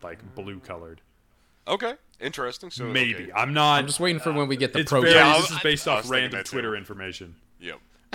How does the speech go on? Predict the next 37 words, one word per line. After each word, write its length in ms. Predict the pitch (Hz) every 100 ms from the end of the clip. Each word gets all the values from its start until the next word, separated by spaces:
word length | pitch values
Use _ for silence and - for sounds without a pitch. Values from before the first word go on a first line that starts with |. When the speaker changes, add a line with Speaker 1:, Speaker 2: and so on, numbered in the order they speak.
| -
Speaker 2:
I 240 | 247 240 240 - 226 147
was 120 | 127
like, 140 | 131
"Okay, 240 | 123 117 104
these 180 | 139
are 20 | 190
the 140 | -
Terran." 400 | 139 113 95 110 -
Okay. 220 | 104 82 - _ - _ -
Um, 340 | 123 135 135 160 - 135 - 233
<laughs> 420 | - 294 294 -
so, 380 | - 175 160 156
uh, 320 | 135 139 135
this, 380 | 120 202 - - - _ _ _
this 260 | 156 175 - -
Astartes 640 | - - 151 139 139 113
warrior, 600 | 113 117 110 104 107 135 110
uh, 160 | 104 98
Abaddon, 540 | 104 104 107 101 113
has 300 | 107 113 110
trample, 580 | - - 139 147 156 160 _ _ _ - - _
and 260 | 127 127 123
it 60 | 123
looks 220 | 170 -
like 180 | 190 170
we're 80 |
seeing 320 | 165 185 175 165
a 100 | 135
return 560 | 123 127 131 135 135 123
to 160 | 139
the 160 | 120 113
sort 240 | 127 113
of, 280 | 104 95 - 107
uh, 380 | 98 95 92 92 95
D 180 | 113 113
and 80 | 107
D 380 | 107 104 104